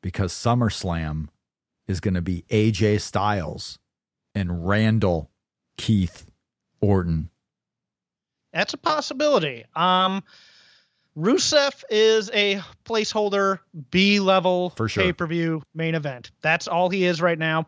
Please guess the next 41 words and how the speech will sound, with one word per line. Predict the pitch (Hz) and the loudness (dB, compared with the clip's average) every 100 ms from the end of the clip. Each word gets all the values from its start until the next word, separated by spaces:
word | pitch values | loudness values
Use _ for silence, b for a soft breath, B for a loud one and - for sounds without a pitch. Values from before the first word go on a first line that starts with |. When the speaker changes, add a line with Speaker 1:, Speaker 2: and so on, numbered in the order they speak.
| - | -2
Speaker 1:
Yeah. | 76 - B - | -4 -6 B -2
Speaker 2:
And | 180 | 0
they | 196 | 0
kind | - - 214 247 | -2 -2 0 0
of, | 226 202 _ _ _ 175 | -2 -6 _ _ _ -20
man, | 170 196 214 180 | -8 -2 0 0
did | 165 | -2
they, | 160 165 156 _ _ _ - | -4 -6 -8 _ _ _ -12
to | 190 | -6
me, | 190 208 285 277 - | -2 0 0 0 -2
and | 214 190 | 0 2
I | |
was, | 196 - - | 2 0 -8
and | 202 185 170 170 | -8 -4 -4 -4
when | 175 | 0
I | 190 | 2
did | 180 190 | 2 0
the | 165 | -2
SmackDown | - 185 190 - 170 160 | -2 2 2 2 -2 0
show | 170 156 | -2 -2
this | 151 | -2
week, | 165 151 - | -4 -6 -4
this | 180 175 | -4 -2
is | 165 | 0
what | 151 156 | 2 4
I | 151 | 4
really | 147 147 139 | 2 -2 -4
harped | 131 139 135 | -6 -8 -6
on. | 139 135 - B B B B | -8 -8 -12 B B B B
I | 190 | 0
think | 233 233 208 | 2 2 2
they | 196 | 0
blew | 160 139 160 170 | -2 -4 -2 -2
it | 165 | -2
with | 165 151 | -8 -6
Rusev | 165 156 170 160 151 - - _ _ _ _ - | -6 -2 0 0 -2 -8 -20 _ _ _ _ 0
on | 175 180 | 0 2
this | 170 202 - - - | 2 2 0 -8 -10
show | - 156 113 87 _ _ _ _ _ _ | -10 -10 -12 -18 _ _ _ _ _ _
Speaker 1:
Okay. | - | -4
Speaker 2:
because | 185 202 190 170 | 2 4 4 2